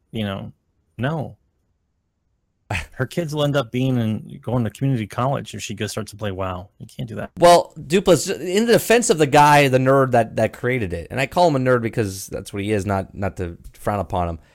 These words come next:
Speaker 2: Maybe, maybe he's not smart enough to find the cure for aids or cancer, but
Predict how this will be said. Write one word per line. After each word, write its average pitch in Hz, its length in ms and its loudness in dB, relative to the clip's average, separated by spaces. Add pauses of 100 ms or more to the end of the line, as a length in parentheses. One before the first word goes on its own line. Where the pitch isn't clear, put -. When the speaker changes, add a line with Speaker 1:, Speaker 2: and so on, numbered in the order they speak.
(260)
Speaker 2:
Maybe, 180 420 -2
maybe 170 220 -2
he's 156 120 -2
not 156 140 2
smart 151 240 0
enough 127 200 2
to - 80 -8
find 104 220 -2
the 98 60 -6
cure 95 540 -6 (180)
for 101 400 -4
aids 98 340 -4
or 98 60 -4
cancer, 90 600 -4
but 117 240 -2